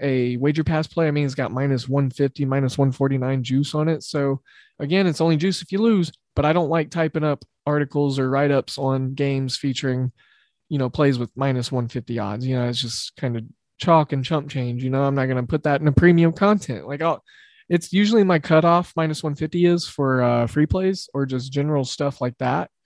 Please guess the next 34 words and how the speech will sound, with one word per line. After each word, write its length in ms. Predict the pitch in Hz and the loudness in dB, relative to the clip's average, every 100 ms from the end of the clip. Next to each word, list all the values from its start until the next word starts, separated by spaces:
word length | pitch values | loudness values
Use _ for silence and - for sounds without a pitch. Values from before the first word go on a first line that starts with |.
| _ - - _ _ _ _ | _ -20 -20 _ _ _ _
Personally, 720 | - 170 165 196 190 208 208 185 | 4 6 6 4 4 4 2 -2
uh, 120 | 117 - _ _ _ _ _ - | -10 -20 _ _ _ _ _ -2
playing 420 | 185 196 196 190 | 0 2 0 -2
things, 420 | 202 208 208 190 | -2 -2 -2 -2
like, 280 | 151 135 - | -2 -4 -6
I 220 | - 175 | 2 4
will 240 | 190 180 175 | 6 6 4
play 240 | - 165 | 2 0
up 100 | 160 | 0
to 100 | - | -4
minus 360 | 139 143 139 - | -6 -4 -4 -2
one 140 | 143 | -2
seventy 380 | 131 139 143 147 | 0 0 0 0
sometimes, 680 | 143 147 151 156 160 156 - _ _ - _ _ _ _ - | 0 -2 -2 -2 -2 -4 -10 _ _ -20 _ _ _ _ 2
but, 200 | 139 139 - | 2 0 0
uh, 500 | 151 139 131 127 120 | 2 4 2 2 0
more 240 | 143 170 185 | 0 0 2
times 240 | 185 165 | 2 2
than 100 | 147 | 0
not, 300 | 143 147 120 | 0 -2 -2
the 60 | 139 | -4
minus 380 | 139 147 135 - | -2 -2 -2 -2
one 380 | 139 131 123 - | -2 0 -4 -6
seventies 560 | - 151 147 147 139 | 0 0 2 2 0
to 140 | - 120 _ _ _ - | -4 -8 _ _ _ -4
minus 340 | 151 139 131 | 0 0 -2
two 240 | - 156 | -2 0
hundreds, 360 | 147 143 139 131 | 2 2 0 0
the 120 | 127 | -2
two 200 | 123 156 | -2 0
dollar 260 | 143 139 131 | 0 0 0
favorites, 640 | 147 147 135 131 - - - - - - _ - | 0 0 0 -2 -4 -14 -18 -20 -20 -20 _ -8
those 440 | 151 170 196 208 160 | 2 6 8 6 2
usually 880 | 170 175 160 156 151 147 139 139 | 2 0 0 -4 -2 -2 -4 -6